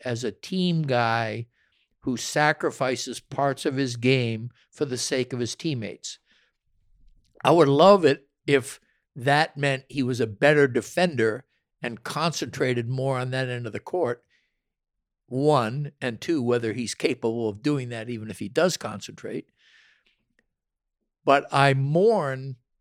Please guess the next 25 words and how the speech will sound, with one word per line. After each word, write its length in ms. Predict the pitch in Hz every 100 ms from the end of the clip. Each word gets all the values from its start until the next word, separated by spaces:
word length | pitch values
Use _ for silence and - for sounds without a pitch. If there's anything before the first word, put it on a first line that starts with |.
| _
the 120 | 147
loss 800 | 131 143 160 139 127 120 - - _ _ _ _ _ _ _ _ _ _ _ _ _ _ -
of 240 | 127 120
expecting 840 | 120 - - - 190 - 165 135 117
Cat 400 | - 120 113 -
to 80 |
get 260 | 123 127 -
thirty 640 | - - 151 135 101 120 _ _ _ _ _ _ -
every 260 | 113 104 110
game. 360 | 104 98 - _ _ _ -
I 100 | 139
don't 200 | 170 143
think 280 | - 147 -
that's 440 | 139 131 - - _ _ _ _ _ _ _ _ _ _ -
realistic 720 | 131 147 139 170 - 135 113
any 220 | 113 107
longer 580 | 104 117 110 113 123 143 _ _ _
because 440 | 131 117 131 120 110
D'Lo 520 | 143 147 147 139 143
and 200 | 131 135
Ant 280 | 135 151 151
are 100 | 139
on 160 | 127 135
the 60 | 123
floor. 460 | - 170 - -